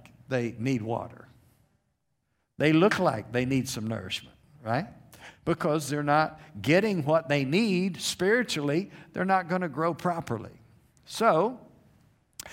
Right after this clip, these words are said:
speaking the truth in love may grow up into him. 'Cause we're rooted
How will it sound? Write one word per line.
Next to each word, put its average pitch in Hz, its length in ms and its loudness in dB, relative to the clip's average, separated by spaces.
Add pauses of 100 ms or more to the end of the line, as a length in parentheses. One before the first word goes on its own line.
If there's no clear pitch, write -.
(200)
speaking 247 580 4
the 214 80 0
truth 165 340 -2
in 220 180 0
love 165 320 4
may 165 200 6
grow 190 720 6 (880)
up 220 480 8
into 233 560 4
him. 208 520 8 (800)
'Cause 170 240 2
we're 165 160 6
rooted 226 640 8